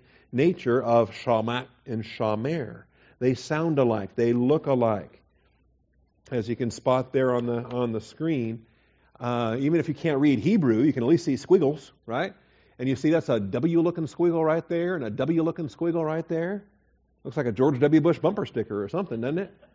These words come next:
Okay? That's the sheen. And if you really have good eyes, you notice that there's a dot on the right leg instead of the left leg, all right? And then you see the M and the M. You may not know it's an M, but it looks the same,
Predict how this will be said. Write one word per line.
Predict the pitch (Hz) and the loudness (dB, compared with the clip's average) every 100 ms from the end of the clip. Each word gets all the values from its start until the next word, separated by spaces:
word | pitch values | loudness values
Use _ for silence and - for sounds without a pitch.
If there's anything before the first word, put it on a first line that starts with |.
| _ _ _ | _ _ _
Okay? | - 139 170 180 - _ | -4 -2 -2 -4 -14 _
That's | 120 127 | -4 -4
the | - 143 | -2 -2
sheen. | - - 214 180 123 101 95 - _ _ _ _ _ _ | -2 -2 2 4 4 0 -8 -18 _ _ _ _ _ _
And | 123 | -10
if | 120 | -4
you | 110 | 0
really | 131 208 | 6 8
have | 127 117 | 8 6
good | 113 120 | 4 2
eyes, | 110 117 123 | 2 0 -2
you | 123 | -2
notice | 123 123 - | 0 0 -2
that | 117 | -4
there's | 107 | -4
a | 104 | -4
dot | 95 143 131 131 | -4 -2 -2 -2
on | 117 110 | -4 -4
the | 101 | -2
right | 104 151 - - | -2 -2 -4 -10
leg | 107 107 101 107 | -6 -2 -2 -2
instead | 104 - 107 | -8 -8 -8
of | |
the | 98 | -4
left | 123 120 | -4 -6
leg, | 80 85 - _ - | -10 -10 -12 _ -8
all | |
right? | 104 131 - - - - | -6 -6 -8 -20 -20 -6
And | 127 | 0
then | 143 | 4
you | 170 | 4
see | - 170 | 2 2
the | 147 151 - | 2 0 0
M | 135 135 156 196 - | 2 2 2 -2 -6
and | 131 135 | -6 -4
the | 127 | -2
M. | 123 120 123 208 - _ _ _ _ | -2 -2 -2 -4 -6 _ _ _ _
You | 135 | -2
may | 143 | 2
not | 139 131 | 2 2
know | 123 139 | 2 2
it's | 151 | 2
an | 135 | 0
M, | 120 131 | 0 2
but | 151 | 2
it | 113 | 2
looks | 127 - | 0 -2
the | |
same, | 123 123 127 175 | -8 -6 -6 -8